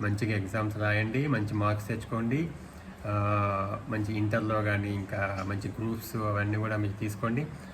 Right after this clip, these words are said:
అలాగే ఇంకా వీళ్ళకేమో స్కూల్లో ఇప్పుడు దింపి రావాలి. సరే ఈవినింగ్ మరి బస్సులో వస్తారా అంటే, ఆహా, మా దీవెన బాబు, "లేదు, లేదు, లేదు, మీరే తీసుకురావాలి." మళ్ళీ అప్పుడేంది, అప్పుడు కూడా అది చూ-, అంటే అందరం దింపుకుంటూ కొంచెం లేట్ అయింది కదా, లేదు. అయి మీ,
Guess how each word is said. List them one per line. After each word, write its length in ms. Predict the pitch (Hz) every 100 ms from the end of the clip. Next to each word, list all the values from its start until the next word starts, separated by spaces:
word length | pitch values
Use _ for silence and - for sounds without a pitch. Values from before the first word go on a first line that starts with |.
| - -
అలాగే 400 | 104 117 123 117 -
ఇంకా 200 | 127 127
వీళ్ళకేమో 480 | 123 135 135 139 151
స్కూల్లో 340 | - 135 143
ఇప్పుడు 180 | 143 120
దింపి 220 | 117 117
రావాలి. 300 | 131 113 110
సరే 220 | 127 131 135
ఈవినింగ్ 360 | 135 156 156
మరి 140 | 151 131
బస్సులో 340 | 127 127 143
వస్తారా 320 | 135 139 135
అంటే, 340 | 131 131 180 196 - - - -
ఆహా, 120 | 120 127
మా 140 | 123
దీవెన 260 | 117 131 127
బాబు, 140 | 120
"లేదు, 240 | 127 165
లేదు, 160 | 185 180
లేదు, 120 | 160
మీరే 240 | 135 147 156
తీసుకురావాలి." 480 | - 139 120 101 95 - - - - -
మళ్ళీ 180 | 131 156
అప్పుడేంది, 560 | 139 175 175 165 160 160
అప్పుడు 240 | 135 147
కూడా 340 | 147 147 143 135 - - - - - - - - - -
అది 260 | 110 139
చూ-, 220 | 123 - 107
అంటే 140 | 110
అందరం 560 | - 113 117 131 147 135
దింపుకుంటూ 500 | 135 131 139 131 135
కొంచెం 240 | 127 120
లేట్ 160 | 127 131
అయింది 180 | 127
కదా, 140 | 127 127
లేదు. 340 | 123 113 107 107 -
అయి 160 | 120 120
మీ, 280 | 117 120